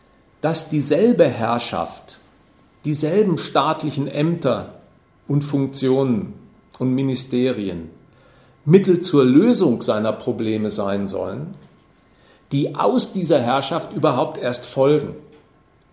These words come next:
Und das ist eine Rechnung, die kann nicht aufgehen, dass dieselbe Herrschaft, die ihm alle Probleme einbrockt, zugleich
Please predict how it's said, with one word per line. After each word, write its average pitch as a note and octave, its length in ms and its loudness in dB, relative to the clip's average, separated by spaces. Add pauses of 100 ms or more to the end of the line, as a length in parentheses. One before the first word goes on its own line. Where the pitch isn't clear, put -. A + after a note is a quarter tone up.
(500)
Und C#3 160 2
das F#3+ 120 6
ist F#3+ 120 0
eine E3 240 2
Rechnung, D#3+ 380 0
die C#3+ 120 0
kann G3+ 320 2
nicht - 300 0
aufgehen, G#2+ 600 -2
dass B2 180 -2
dieselbe D#3+ 500 2
Herrschaft, E3+ 560 -6
die E3+ 120 -6
ihm D3+ 200 -2
alle D#3+ 240 0
Probleme C#3+ 640 -2
einbrockt, F#3 760 -2
zugleich D#3 580 -2